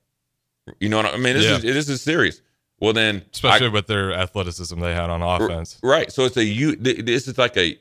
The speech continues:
Speaker 1: a little minor detail. One, it comes from experience because I've been there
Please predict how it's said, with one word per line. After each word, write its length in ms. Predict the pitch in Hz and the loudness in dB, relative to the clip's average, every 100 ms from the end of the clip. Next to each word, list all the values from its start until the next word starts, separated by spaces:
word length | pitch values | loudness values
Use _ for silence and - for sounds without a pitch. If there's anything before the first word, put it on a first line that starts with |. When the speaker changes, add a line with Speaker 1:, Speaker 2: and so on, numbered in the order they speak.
| _ | _
Speaker 1:
a 80 | 90 | -2
little 480 | 90 95 123 139 151 | 0 0 2 2 2
minor 400 | 135 127 123 120 | 0 -2 0 -2
detail. 800 | 95 110 95 95 90 87 90 - _ _ _ _ | -2 -4 -2 2 4 2 0 -6 _ _ _ _
One, 260 | - 117 131 | -4 0 0
it 80 | 107 | -2
comes 160 | 120 | -4
from 160 | 110 101 | -2 -4
experience 580 | 92 - 107 110 113 - _ _ | -4 0 0 0 -2 -10 _ _
because 280 | 92 101 95 | -2 2 4
I've 180 | 101 92 | 4 2
been 180 | 107 107 | -2 0
there 220 | 107 | -2